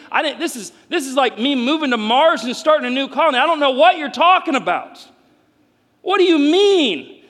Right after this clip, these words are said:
there's a God? What do you mean he wants a relationship with me? I don't understand the words that are coming out of your mouth. And God says, "I preach peace to the near and to the far,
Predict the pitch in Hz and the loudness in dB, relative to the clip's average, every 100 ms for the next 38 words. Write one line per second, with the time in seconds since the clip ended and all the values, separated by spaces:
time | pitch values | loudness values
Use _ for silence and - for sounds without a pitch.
0 | - 240 240 233 196 269 240 196 196 349 | -2 0 0 -2 2 2 4 2 0 -2
1 | 359 320 277 302 381 370 311 240 233 233 | 0 0 0 0 0 0 0 -2 -2 -2
2 | 226 233 220 254 269 220 220 185 190 302 | -4 -8 -4 -4 -6 -10 -10 -6 -2 0
3 | 349 285 294 277 285 269 247 233 330 359 | 0 -2 -6 -6 -6 -6 -4 -4 -2 0
4 | 330 214 262 240 - 320 294 294 262 254 | -2 -4 -4 -2 -6 -4 -4 -4 -4 -6
5 | 226 185 190 170 202 185 156 175 - 202 | -4 -4 -4 -2 -2 -4 -6 -6 -6 -12
6 | 175 - 202 202 - 143 135 175 254 285 | -12 -16 -16 -16 -16 -12 -8 -6 -8 -12
7 | _ _ _ _ 131 135 143 170 160 - | _ _ _ _ -12 -12 -10 -12 -12 -6
8 | 131 127 | -6 -6